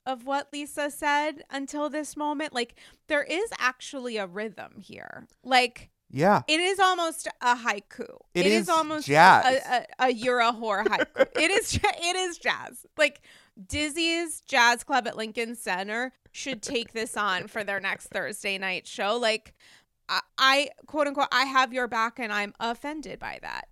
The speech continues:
Speaker 1: Fuck you." That fucking piece of shit. Garbage <laughs> whore.
Speaker 2: Her family that poses.
Speaker 1: Her family that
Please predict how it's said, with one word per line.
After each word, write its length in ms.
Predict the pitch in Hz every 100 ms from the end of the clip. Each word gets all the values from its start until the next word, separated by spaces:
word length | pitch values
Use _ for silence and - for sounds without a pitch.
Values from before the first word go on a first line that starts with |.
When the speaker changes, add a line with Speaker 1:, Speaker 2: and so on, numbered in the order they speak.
| -
Speaker 1:
Fuck 400 | - 214 214 -
you." 380 | 233 233 185 - _ - - -
That 240 | 302 330
fucking 560 | - - 202 - 254 254
piece 340 | - 208 202 -
of 160 | 226 226
shit. 360 | - 285 247 - 196 -
Garbage 880 | 226 226 247 262 277 269 262 - - _
<laughs> 180 | _ -
whore. 360 | 220 202 156 -
Speaker 2:
Her 120 | 202
family 580 | 196 190 185 190 214 240
that 300 | 202 180 -
poses. 840 | - 165 170 160 135 - 185 - _ _ _ _ _ - -
Speaker 1:
Her 220 | - 320
family 580 | 330 - 247 214 233 269
that 220 | 262 277